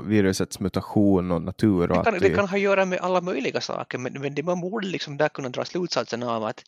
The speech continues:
Speaker 2: att om vi, eh, nu när vi, vi, att för det första så kan vi anta att vi hade mycket mera fall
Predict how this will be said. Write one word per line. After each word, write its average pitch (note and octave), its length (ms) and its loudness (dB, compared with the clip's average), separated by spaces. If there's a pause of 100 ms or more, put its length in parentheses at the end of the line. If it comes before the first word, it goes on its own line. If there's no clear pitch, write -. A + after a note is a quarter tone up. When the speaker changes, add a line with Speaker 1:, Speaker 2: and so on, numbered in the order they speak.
(680)
Speaker 2:
att B2+ 140 -4
om B2+ 100 -2
vi, B2 240 -2 (760)
eh, A#2 260 -4 (160)
nu C#3+ 160 -6
när D3 160 -6
vi, C3 360 -4
vi, B2+ 340 -10
att B2+ 160 -6
för - 140 -6
det C#3 80 -4
första - 280 -6
så D3+ 60 -4
kan C3 200 -2
vi A#2 100 -2
anta A#2+ 460 -2
att - 120 -6
vi A2 40 -2
hade A#2+ 180 -2
mycket C3 300 -4
mera B2 260 0
fall A#2 340 -2